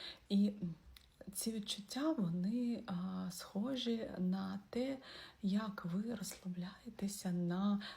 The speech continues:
поверхні води, коли, а, ви, вас колихають, а, хвилі,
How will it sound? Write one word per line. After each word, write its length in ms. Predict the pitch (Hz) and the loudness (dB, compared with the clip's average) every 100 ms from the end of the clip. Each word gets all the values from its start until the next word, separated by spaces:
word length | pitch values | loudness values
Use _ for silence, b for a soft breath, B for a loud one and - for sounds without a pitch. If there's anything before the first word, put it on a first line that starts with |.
| - | 4
поверхні 500 | 180 190 202 - 190 | 6 8 4 2 4
води, 440 | 185 180 170 160 B B B - | 6 4 2 0 B B B -2
коли, 600 | - 180 196 190 180 170 - | 2 6 6 6 4 0 -2
а, 120 | 175 | 0
ви, 440 | 165 180 165 165 - - | 2 2 2 -2 -8 -6
вас 300 | 165 170 - | -2 -2 0
колихають, 800 | 175 170 - 175 165 165 - - | 0 0 0 0 0 -4 -8 -6
а, 240 | 165 165 | -4 -4
хвилі, 680 | 160 185 208 269 254 220 | -4 2 4 6 4 2